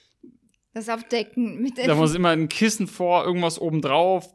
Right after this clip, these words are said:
Speaker 2: was davor, eine Couch oder Magst du einfach nicht?
Speaker 1: Mhm.
Speaker 2: Okay.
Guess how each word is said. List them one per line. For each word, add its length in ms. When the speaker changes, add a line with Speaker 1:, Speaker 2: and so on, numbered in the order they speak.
Speaker 2:
was 220
davor, 460
eine 140
Couch 500
oder 460
Magst 240
du 40
einfach 160
nicht? 200
Speaker 1:
Mhm. 220
Speaker 2:
Okay. 240